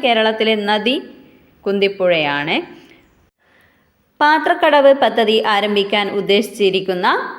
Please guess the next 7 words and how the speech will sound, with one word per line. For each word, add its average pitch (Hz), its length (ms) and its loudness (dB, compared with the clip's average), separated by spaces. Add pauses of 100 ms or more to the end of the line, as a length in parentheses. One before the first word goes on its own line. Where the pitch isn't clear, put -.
(320)
നദി 240 260 2 (160)
ഏതെന്ന് 196 380 0
ചോദിച്ചിട്ടുണ്ട്. 180 460 0
ഏതാണ്? 180 280 0 (420)
കുന്തിപ്പുഴ. 170 420 -4 (160)
അപ്പോൾ - 200 -4
എല്ലാം 233 260 0